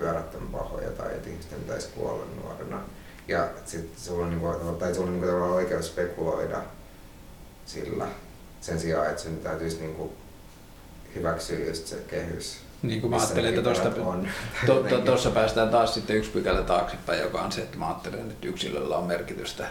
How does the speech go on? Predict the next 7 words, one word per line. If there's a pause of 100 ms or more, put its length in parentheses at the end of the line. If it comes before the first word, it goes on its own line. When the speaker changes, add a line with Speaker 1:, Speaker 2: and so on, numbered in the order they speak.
(120)
Speaker 2:
ja
yksilön
niinku, (240)
sillä
tarinalla
on
merkitystä